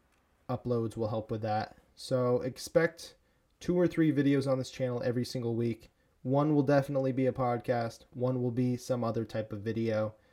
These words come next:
Want to start doing more, like, tier list stuff 'cause I think you guys enjoyed that, but we got more stuff coming. Sorry for the inconsistencies, and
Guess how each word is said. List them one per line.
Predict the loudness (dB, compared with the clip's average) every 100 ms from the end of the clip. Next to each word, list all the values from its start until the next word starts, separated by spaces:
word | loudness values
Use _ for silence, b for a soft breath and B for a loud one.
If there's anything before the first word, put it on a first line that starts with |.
| b b b b b b
Want | 2 2
to |
start | 4 4
doing | 4 4
more, | 4 4
like, | 4 -4
tier | -6 -2 0
list | 0 -2 -8 -6
stuff | -2 -2 -2
'cause | -6
I | -4
think | -2
you | 0
guys | 0 0
enjoyed | -4 -2 0 0
that, | -2 -2 -2 -4
but | -4 -4 -6 b b b b b b 0
we | 6
got | 6
more | 6
stuff | 6 4 2
coming. | 0 2 0 -2 -8
Sorry | -2 2 4 4
for | 2
the | 0 -2
inconsistencies, | -4 -2 -4 -2 -4 -4 -6 -4 0 2 2 -2 -8 -4
and | 0 2 2 0 -4